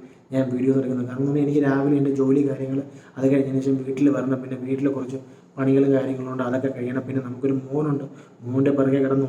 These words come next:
ഓടണം. ഇതിൻ്റെയൊക്കെ ഇടയിൽ കൂടെ എങ്ങനെയൊക്കെ കഷ്ടപ്പെട്ടിട്ടാണ് ഞങ്ങൾ ഓരോ വീഡിയോസ് എടുക്കുന്നത്. എനിക്കറിയാം അതിൽ ചില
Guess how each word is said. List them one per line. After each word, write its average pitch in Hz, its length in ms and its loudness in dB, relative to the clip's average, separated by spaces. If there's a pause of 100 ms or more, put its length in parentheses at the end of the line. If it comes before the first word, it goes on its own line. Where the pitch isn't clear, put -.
ഓടണം. 135 280 -2 (420)
ഇതിൻ്റെയൊക്കെ 151 420 2 (100)
ഇടയിൽ 147 240 2
കൂടെ 151 240 -2
എങ്ങനെയൊക്കെ 165 600 0 (100)
കഷ്ടപ്പെട്ടിട്ടാണ് 151 720 -2 (100)
ഞങ്ങൾ 143 200 -2 (100)
ഓരോ 143 160 2 (100)
വീഡിയോസ് 143 280 2
എടുക്കുന്നത്. - 340 -10 (340)
എനിക്കറിയാം 185 500 6
അതിൽ 175 120 4 (120)
ചില 165 120 4